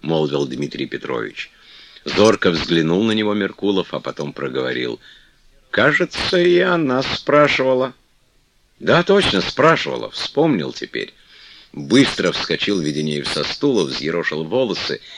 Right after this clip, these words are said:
и, раза три пройдясь взад и вперёд по комнате, стал перед приятелем.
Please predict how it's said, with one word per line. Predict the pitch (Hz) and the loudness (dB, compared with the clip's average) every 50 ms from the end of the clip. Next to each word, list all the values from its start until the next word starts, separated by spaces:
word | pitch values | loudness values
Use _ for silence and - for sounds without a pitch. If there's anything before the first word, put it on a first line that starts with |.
| - - - | -18 -8 0
и, | 90 113 | 2 4
раза | 120 123 117 104 92 104 92 | 6 6 4 4 4 2 2
три | - - 101 113 104 | 2 0 -2 -2 -2
пройдясь | - - 92 95 92 85 98 110 98 82 73 | 0 2 2 2 2 4 4 2 2 2 0
взад | 76 85 98 101 - | 0 2 0 0 0
и | - 67 | -2 -8
вперёд | - - 85 82 90 82 73 | -8 -6 -2 0 0 0 -2
по | _ - 73 | _ -6 -6
комнате, | - - 139 147 135 123 117 - - 101 | -4 -2 -2 0 0 -2 -4 -2 -2 -2
стал | 90 - - - 98 101 92 | -2 -2 -2 0 2 2 0
перед | - - 90 82 78 - | 0 -2 -2 -2 -2 -6
приятелем. | - - 73 71 69 64 58 - - - 50 50 - | -6 -8 -6 -4 -4 -4 -6 -6 -10 -12 -12 -14 -14